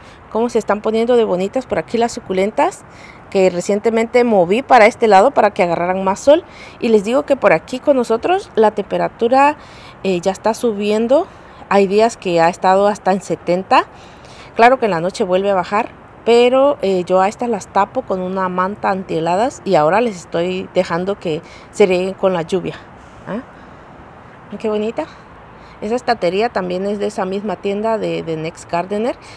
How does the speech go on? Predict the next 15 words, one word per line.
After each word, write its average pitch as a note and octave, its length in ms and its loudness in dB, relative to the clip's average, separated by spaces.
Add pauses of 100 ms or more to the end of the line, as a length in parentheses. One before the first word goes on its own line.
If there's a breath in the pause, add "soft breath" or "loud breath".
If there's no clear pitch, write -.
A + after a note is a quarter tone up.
(140 loud breath)
Recuerden F#3+ 460 -2
que B3+ 140 -2
les G#3+ 100 -2
voy F#3 140 -4
a G3+ 40 -2
estar G3+ 280 -4
dejando G#3 800 -4
en A3 260 -2
la A3 160 2
descripción F#3+ 560 -6
de G#3 60 -8
este G#3+ 180 -8
video G3 400 -2 (480 loud breath)
mi F#3+ 300 0
link G3 260 -2